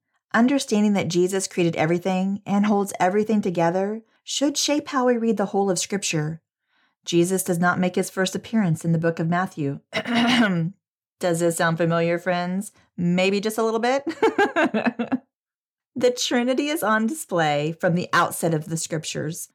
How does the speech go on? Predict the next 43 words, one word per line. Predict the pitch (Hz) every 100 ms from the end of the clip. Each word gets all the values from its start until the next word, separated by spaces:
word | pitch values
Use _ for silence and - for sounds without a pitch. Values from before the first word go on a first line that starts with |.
| _
and | - 202 208 214
in | 214
many | 220 277
ways, | 214 175 170
the | 196
various | 190 220 269 311
stories | - 247 254 247
found | 233 214
throughout | 226 208 202
the | 196
Old | 196
Testament | 214 233 - 180 160
help | - 240 254 269
explain | - - 220 208
the | 175
nature, | 170 196 220 277 302 311 _
character, | - 254 247 247 -
and | 226 254 214 190
work | 226 196 -
of | 175
Jesus | 190 185 180
Christ. | - 185 170 160 - - _
Time | - 220 226
and | 240
again, | 220 196 170 160 165
God | 180 175
sets | 170 185 180
the | 190
stage | - 185 165 160
for | 175
the | 170
sending | 160 180 175 160
of | 147
his | 185 214
Son | - 208 180 147 143 - _
to | -
fulfill | - 170 185
his | 175 170
eternal | 165 185 196
plan | 208 185 160 156
to | 160
save | - 170 160
those | 165 156 151 -